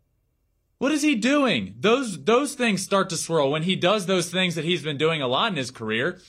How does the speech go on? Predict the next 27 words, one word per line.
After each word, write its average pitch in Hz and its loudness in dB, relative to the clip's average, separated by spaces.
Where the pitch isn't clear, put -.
But 165 2
when 165 0
it 160 -4
pays 151 -2
off, 160 -2
great. 196 0
When 165 0
it's 165 -6
not, 190 0
well, 175 2
guess 185 -2
what? 208 2
He's 147 -4
now 190 2
out 214 2
of 180 -2
a 170 -2
job. 139 0
Joe 226 2
Maddon 220 0
intentionally 262 -2
walked 160 -2
Corey 185 0
Seager 170 0
earlier 120 0
this 113 -4
year 120 -4